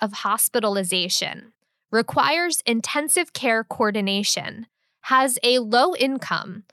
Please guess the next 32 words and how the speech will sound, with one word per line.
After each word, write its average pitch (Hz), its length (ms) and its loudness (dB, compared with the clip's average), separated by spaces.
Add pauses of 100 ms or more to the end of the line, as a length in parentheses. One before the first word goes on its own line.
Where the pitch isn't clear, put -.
(200)
or 240 200 4
meets 277 500 -2
other 277 320 4
requirements 190 960 0
set - 380 0
by 262 120 4
the 240 120 0
Secretary 311 760 0
of 220 120 -4
the 254 100 2
U 220 240 4
S - 180 0
Department 185 500 -2
of 202 120 -4
Health 202 420 0
and 226 180 0
Human 180 380 -4
Services," - 880 -2 (100)
end 190 300 -2
quote. - 380 -8 (760)
H 302 260 2
R 370 220 4
five 320 360 2
seven 254 380 2
four 202 220 2
six - 580 0
is 196 300 0
a 214 140 2
bipartisan 240 1000 2
bill - 480 -2
recently 330 600 0
introduced 226 800 0